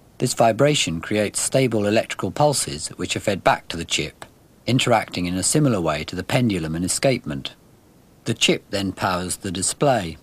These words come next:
Although this basic idea of a bit of vibrating quartz is really quite simple,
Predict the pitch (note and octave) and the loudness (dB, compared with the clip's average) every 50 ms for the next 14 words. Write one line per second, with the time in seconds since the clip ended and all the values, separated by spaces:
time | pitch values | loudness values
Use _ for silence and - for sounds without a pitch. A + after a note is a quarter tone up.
0 | _ _ _ _ _ _ _ _ _ _ - - - - - _ - - G#2+ A2+ | _ _ _ _ _ _ _ _ _ _ -20 -20 -20 -20 -20 _ -20 -20 -20 -20
1 | G#2+ - - - G2+ G2+ G2+ - - G2 F#2 B2 C3 C3+ D#3+ F3 F3+ E3 D3 C3 | -20 -20 -20 -20 -20 -20 -20 -20 -20 -6 -2 0 2 4 4 4 4 4 2 0
2 | - - D#3 D#3 C#3+ - - A#2+ - B2+ A#2 A#2 G#2+ B2+ D#3 D#3 B2+ G2+ F#2 F2+ | 2 2 2 2 4 2 -2 0 0 2 0 2 4 4 4 4 4 2 0 -2
3 | G2 G2 F2+ B2+ A#2+ - A2+ F2+ G#2+ G2+ F#2+ F2+ B2 A2+ G2+ - - F#2+ G2 - | -4 -2 0 0 0 0 0 2 2 0 2 2 2 2 2 0 -2 -2 -2 0
4 | - E3 C#3+ G2+ - - - - G2 E2+ - A2+ F#2+ F#2 F2 - - F#2+ - - | 2 2 2 2 0 -4 -6 -6 -4 -2 0 0 0 0 -2 -2 -2 -2 0 0
5 | - - - D#3 C#3+ - F#2 D2+ C#2 - A2+ D#2 - | 0 2 2 2 2 2 -2 -4 -4 -8 -12 -14 -14